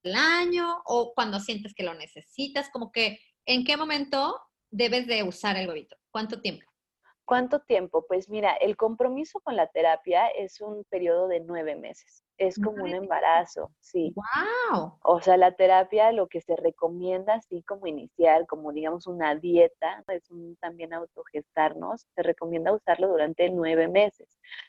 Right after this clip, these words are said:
Speaker 2: ¿no?
Speaker 1: Ok.
Speaker 2: Eh, el huevito se va a usar todos los días, menos uno a la semana, descansando un día a la semana para integrar y también durante nuestra menstruación.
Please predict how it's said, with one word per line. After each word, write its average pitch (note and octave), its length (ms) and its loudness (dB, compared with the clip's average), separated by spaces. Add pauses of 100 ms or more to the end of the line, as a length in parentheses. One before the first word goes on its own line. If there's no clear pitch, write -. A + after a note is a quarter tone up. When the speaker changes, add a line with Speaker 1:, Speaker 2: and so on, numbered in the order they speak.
(120)
Speaker 2:
¿no? F#3 160 6
Speaker 1:
Ok. - 140 -2
Speaker 2:
Eh, E3+ 600 8 (400)
el F#3+ 120 2
huevito G3+ 340 2
se G#3+ 200 2
va F#3 120 8
a F3+ 60 6
usar F#3 560 2
todos A3+ 300 2
los G3 200 -8
días, F#3 480 0
menos E3+ 340 -10 (120)
uno A3 320 -6
a G3+ 80 2
la G3 140 0
semana, G3+ 600 -8 (840)
descansando F3 680 -4
un F#3+ 140 -4
día F3+ 140 4
a - 20 2
la F#3 100 -2
semana F3+ 320 -12
para E3 240 0
integrar F3+ 560 -2
y G#3 140 -10
también F#3+ 540 -2
durante F3 460 -2
nuestra D#3 340 -10
menstruación. C#3+ 600 -12